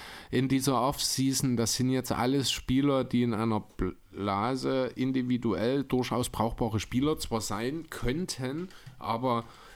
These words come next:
so richtig effektiv ist dort keiner dabei, der die Probleme der Lakers löst. Also im Grunde haben wir ein sehr, sehr ähnliches Team wie letztes Jahr. Wir haben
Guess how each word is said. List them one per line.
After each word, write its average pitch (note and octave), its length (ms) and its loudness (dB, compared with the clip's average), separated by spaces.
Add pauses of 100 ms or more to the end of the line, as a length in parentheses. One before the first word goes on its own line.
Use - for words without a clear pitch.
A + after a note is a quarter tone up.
so - 340 0
richtig A2+ 640 0 (140)
effektiv A#2+ 960 -2
ist - 200 -2
dort G#2 140 -4
keiner A#2 380 0
dabei, A2 440 0
der A#2 160 0
die G#2 120 0
Probleme G2 420 0
der G2 100 0
Lakers G2 360 -2
löst. A#2 320 0
Also G#2+ 160 -2
im G#2+ 80 0
Grunde A#2+ 320 0
haben A#2 160 0
wir A#2 80 2
ein A2 100 2
sehr, G#2 220 0
sehr A#2 160 0
ähnliches B2+ 500 0
Team C#3 260 0
wie A#2 60 4
letztes A2 520 -2
Jahr. D3 300 0
Wir A#2 100 2
haben A#2 200 0